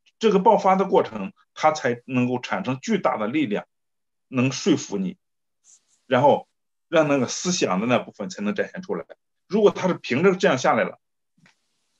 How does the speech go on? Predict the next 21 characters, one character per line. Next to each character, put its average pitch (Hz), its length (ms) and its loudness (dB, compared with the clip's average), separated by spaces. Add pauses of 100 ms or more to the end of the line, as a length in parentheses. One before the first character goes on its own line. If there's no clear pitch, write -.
(340)
就 156 100 2
是 131 120 4
说， - 400 0 (160)
我 127 120 4
们 175 360 2
按 170 160 4
照 151 160 2
什 123 180 -2
么 131 140 -4
里 139 60 -6
面 113 140 0
说 135 220 4
法， 123 80 0
就 147 100 0
是 135 140 4
包 170 140 4
袱 175 180 -4
不 - 80 -6
响 95 320 -2
的 92 80 -12
话， 156 240 -2